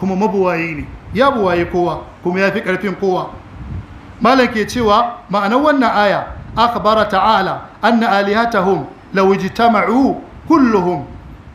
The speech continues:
mastata'u khalqa dhubabi." Allah na bada labari ne a cikin wannan ayar da ta gabata, cewa allolansu da za su tattara ga baki ɗayansu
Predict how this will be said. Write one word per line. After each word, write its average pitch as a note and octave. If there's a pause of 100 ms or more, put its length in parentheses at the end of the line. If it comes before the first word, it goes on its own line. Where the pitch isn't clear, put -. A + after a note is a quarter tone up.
mastata'u F#3+ (180)
khalqa G3
dhubabi." D#3+ (1500)
Allah B3+
na G#3+
bada C4
labari A3
ne A3
a F#3
cikin -
wannan G#3+
ayar G3
da F#3
ta G3+
gabata, F3 (300)
cewa G#3
allolansu A#3+ (440)
da F#3
za A#3
su G#3+
tattara G3+ (540)
ga G3+
baki G#3
ɗayansu C4+